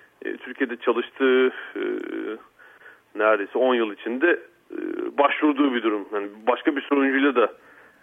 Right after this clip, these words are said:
arası limoniydi ve onları kadroya almadı işte. Hani N B A'de oynayan Mehmet Okur oyun-, gibi oyuncular da var.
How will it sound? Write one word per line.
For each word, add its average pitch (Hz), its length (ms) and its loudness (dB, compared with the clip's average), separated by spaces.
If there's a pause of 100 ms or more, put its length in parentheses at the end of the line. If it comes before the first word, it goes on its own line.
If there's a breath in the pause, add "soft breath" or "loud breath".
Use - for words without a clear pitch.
(120)
arası 117 320 2
limoniydi 123 640 2
ve 202 40 4
onları 160 300 4
kadroya 143 400 4
almadı 123 280 4
işte. 95 320 -8
Hani 92 180 -8
N 113 200 0
B 113 120 4
A'de 107 100 0
oynayan 107 340 0 (680 loud breath)
Mehmet 117 320 -2
Okur 131 220 -4 (120)
oyun-, 120 280 -2 (120)
gibi 123 140 -4
oyuncular 127 460 4
da 98 100 2
var. 85 160 -6